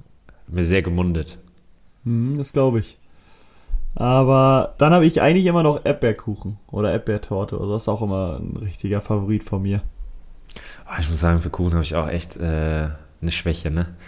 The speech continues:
Speaker 1: Meine Oma hat früher, ah, ich weiß gar nicht, wie ich das erklären soll. Kennst du diese kleinen, runden, ähm, ah, wie, wie nennt man die? So eine
Speaker 2: Ja,
Speaker 1: Art
Speaker 2: das kenn
Speaker 1: kleinen
Speaker 2: ich.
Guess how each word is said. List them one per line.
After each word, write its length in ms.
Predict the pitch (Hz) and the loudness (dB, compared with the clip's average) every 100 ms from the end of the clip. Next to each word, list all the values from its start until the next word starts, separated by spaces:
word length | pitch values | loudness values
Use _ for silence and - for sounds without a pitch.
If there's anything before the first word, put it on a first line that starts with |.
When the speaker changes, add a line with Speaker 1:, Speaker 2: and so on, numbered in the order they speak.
| - - - | -20 -20 -6
Speaker 1:
Meine 180 | 87 87 | 0 0
Oma 220 | 98 107 | 2 2
hat 100 | 95 - | 0 -2
früher, 480 | - 95 98 107 - - - | -2 0 2 -2 -6 -20 -16
ah, 80 | - | -14
ich 80 | - | -10
weiß 120 | 76 | -8
gar 80 | 76 | -6
nicht, 140 | 73 | -6
wie 40 | 73 | -8
ich 100 | - | -8
das 120 | - | -10
erklären 380 | 71 - 82 82 | -8 -2 0 2
soll. 200 | 73 73 73 - - - _ - - - - - - - | 0 -4 -8 -16 -20 -20 _ -20 -20 -20 -20 -20 -20 -4
Kennst 260 | 95 92 92 | -2 0 0
du 40 | |
diese 680 | 90 85 87 85 85 80 - - _ - - _ - - - _ _ - - | 0 2 2 4 2 0 -6 -18 _ -20 -20 _ -20 -20 -20 _ _ -20 -8
kleinen, 440 | 98 87 104 104 | -2 0 2 2
runden, 800 | 90 101 98 98 95 92 90 - | 2 0 -2 -2 -2 -2 -4 -6
ähm, 720 | 85 85 85 85 80 80 80 76 - - - | -2 0 0 0 -2 -4 -6 -10 -18 -20 -20
ah, 180 | 73 76 76 | -12 -10 -6
wie, 260 | 78 76 | -6 -4
wie 180 | 76 76 | -2 0
nennt 200 | 76 82 | 0 -2
man 180 | 80 76 | -2 -2
die? 180 | 76 73 - - - - - - - - - - - - - - - - - - - - - - - - - | -4 -4 -8 -14 -16 -16 -16 -16 -18 -18 -20 -20 -20 -20 -20 -20 -20 -20 -20 -20 -18 -12 -10 -10 -14 -16 -14
So 100 | - | -4
eine 100 | 92 | 2
Speaker 2:
Ja, 60 | 151 | 6
Speaker 1:
Art 60 | 147 | 6
Speaker 2:
das 60 | 135 | 4
kenn 0 | 165 | 2
Speaker 1:
kleinen 140 | 143 120 | 2 2
Speaker 2:
ich. 140 | - | -2